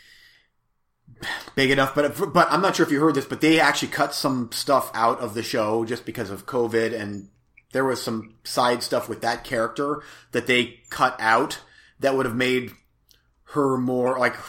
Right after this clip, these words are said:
what she was doing more, like, "Oh, I get why you're doing that." 'Cause to me, I'm not, what was her name?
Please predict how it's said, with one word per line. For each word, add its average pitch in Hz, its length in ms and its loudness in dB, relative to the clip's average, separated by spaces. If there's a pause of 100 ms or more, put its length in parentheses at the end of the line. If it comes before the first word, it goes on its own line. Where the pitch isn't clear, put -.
(120)
what 143 180 0
she 156 140 2
was 123 180 -2
doing 127 260 0
more, 120 520 0 (640)
like, 98 200 -10
"Oh, 156 140 6
I 135 100 6
get 143 160 0
why 131 100 4
you're 123 120 6
doing 117 260 2
that." 95 240 -4
'Cause 123 200 -8
to 147 100 -8
me, 180 180 4
I'm 139 220 0
not, 123 300 -2
what 151 120 -4
was 120 120 -6
her 123 60 -4
name? 113 480 -4